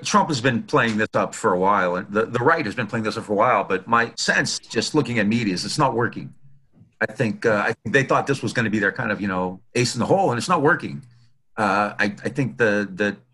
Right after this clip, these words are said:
you know, this kind of the narrative's already gone, and people,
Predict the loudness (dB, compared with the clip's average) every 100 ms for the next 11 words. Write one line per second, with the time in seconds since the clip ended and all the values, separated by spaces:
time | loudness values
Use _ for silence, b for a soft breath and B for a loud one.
0 | -10 -6 -2 -2 -2 -2 0 2 4 4
1 | 4 2 2 0 0 0 2 2 2 -2
2 | -4 -6 -4 -4 -6